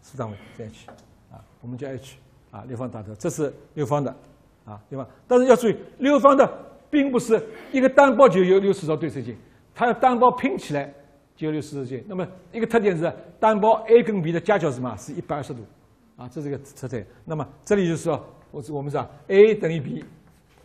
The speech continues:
不等于 C，啊，不等于 C。然后呢，就是说它是什么？就A B夹角是什么？A B夹角伽马等于什么？等于一百二十度。然后呢，阿尔法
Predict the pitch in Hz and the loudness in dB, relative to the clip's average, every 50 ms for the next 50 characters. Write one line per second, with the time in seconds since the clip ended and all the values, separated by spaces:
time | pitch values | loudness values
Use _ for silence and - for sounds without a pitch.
0 | _ _ - 196 160 190 160 143 - - 151 156 151 - - - - _ _ _ | _ _ -10 -6 -6 -4 -4 -6 -6 -8 -10 -12 -12 -14 -20 -20 -20 _ _ _
1 | _ _ _ _ - 131 127 113 - _ - _ _ - 143 135 123 127 131 127 | _ _ _ _ -20 -20 -18 -20 -20 _ -20 _ _ -14 -12 -12 -12 -12 -14 -16
2 | 117 - - _ _ _ _ - 160 180 190 180 170 156 151 147 - 170 156 139 | -16 -18 -20 _ _ _ _ -2 -2 -2 -2 -2 -4 -6 -6 -4 -2 -2 -2 -2
3 | - - - - - - - - 165 160 143 139 147 143 135 120 - - - - | -4 -10 -20 -20 -20 -18 -10 -6 -6 -4 -4 -6 -8 -8 -10 -12 -14 -18 -20 -16
4 | _ - 165 156 - - - 214 220 247 247 185 196 185 - 202 - - 170 135 | _ -4 -4 -4 -2 0 6 8 8 8 8 6 0 0 2 2 2 2 0 0
5 | 123 - - - - _ _ _ - - 151 131 151 143 139 123 - - - - | -2 -6 -12 -20 -20 _ _ _ -14 -10 -8 -6 -6 -6 -6 -8 -10 -14 -20 -20
6 | _ _ _ _ _ - - 214 220 208 208 190 156 185 165 175 160 - - 160 | _ _ _ _ _ 0 4 4 4 4 4 0 -2 -2 0 -2 -2 0 0 0
7 | 185 202 202 156 - - - - - _ _ - 147 147 135 127 120 123 113 - | 0 0 0 -4 -4 -8 -16 -20 -20 _ _ -10 -8 -8 -8 -8 -10 -10 -12 -14
8 | - - - - - 131 131 139 151 151 147 - 127 117 - 123 110 - 107 104 | -18 -20 -20 -16 -14 -14 -12 -12 -14 -16 -16 -14 -14 -14 -14 -14 -16 -18 -18 -20
9 | 98 - _ _ _ _ _ _ _ _ _ _ _ _ _ - 147 160 180 175 | -20 -20 _ _ _ _ _ _ _ _ _ _ _ _ _ -6 -4 -2 -2 -2
10 | 175 160 123 - - - - - 180 185 190 180 - 156 127 113 - | -4 -6 -8 -10 -16 -20 -18 -10 -6 -4 -4 -2 -2 -4 -8 -8 -10